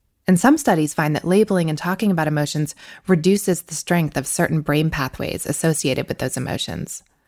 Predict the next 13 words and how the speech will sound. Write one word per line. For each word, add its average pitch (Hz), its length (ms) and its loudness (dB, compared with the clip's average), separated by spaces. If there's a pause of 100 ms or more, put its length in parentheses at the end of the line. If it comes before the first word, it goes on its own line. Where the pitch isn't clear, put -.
(600)
This 202 180 4
means 208 220 6
that - 180 -2
talking 175 480 -2
about 170 240 2
difficult 156 360 -2
feelings 190 560 0
may 160 180 2
make 175 240 0
them 175 160 0
feel 180 260 2
less 147 360 -2
overwhelming. 156 680 -2